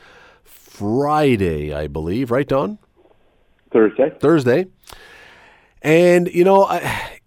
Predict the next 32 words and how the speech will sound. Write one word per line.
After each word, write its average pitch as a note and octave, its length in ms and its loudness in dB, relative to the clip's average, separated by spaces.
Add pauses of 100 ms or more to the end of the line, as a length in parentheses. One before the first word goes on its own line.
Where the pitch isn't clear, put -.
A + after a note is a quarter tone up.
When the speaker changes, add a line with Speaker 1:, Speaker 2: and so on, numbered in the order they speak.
(260)
Speaker 1:
these F3 360 -4
have F3+ 100 2
been E3 220 2
weird C#3+ 280 0
days C#3 500 0
during B2 300 0
covid. C3+ 480 0 (180)
Um, F#2+ 680 -2 (220)
the G#2 160 -6
last G#2 340 0
few B2 180 -2
years A2+ 480 -2
have F#2+ 120 -4
certainly G#2+ 400 -6
been F#2+ 200 -6
challenging, A#2 600 -4
and G2+ 200 -4
I'll F#2+ 240 -2 (180)
be G2 160 -4
honest, B2+ 320 -4
I F#2+ 80 -6
think A2+ 280 -8
that G#2+ 180 -6
there G#2 120 -4
are G2 100 -2
probably A2+ 360 -2
some G#2+ 160 -6
people A#2+ 380 -6
who G#2+ 140 -4
thought A2+ 360 -4
that, - 340 -10
uh, A2 320 0